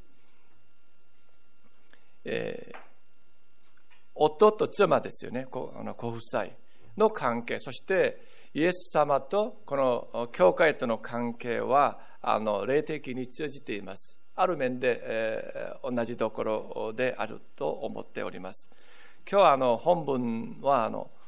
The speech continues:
夫と妻との関係について、あの、書かれています。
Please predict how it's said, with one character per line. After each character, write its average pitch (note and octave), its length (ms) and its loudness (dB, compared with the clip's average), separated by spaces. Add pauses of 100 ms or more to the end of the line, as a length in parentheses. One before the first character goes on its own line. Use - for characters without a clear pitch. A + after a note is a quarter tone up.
(420)
夫 E3 380 8
と F3 180 2
妻 F3 540 6
と - 200 0
の A3+ 160 4
関 C3 360 -2
係 C3+ 160 -4
に A#2+ 120 -2
つ A#2 140 -4
い A2 120 -2
て、 D#3+ 380 0
あ G2 140 -4
の、 F#2 260 -4
書 C3 120 -6
か B2 100 0
れ A#2 80 0
て A2 140 -6
い F#2+ 80 -6
ま F2+ 120 -8
す。 - 200 -8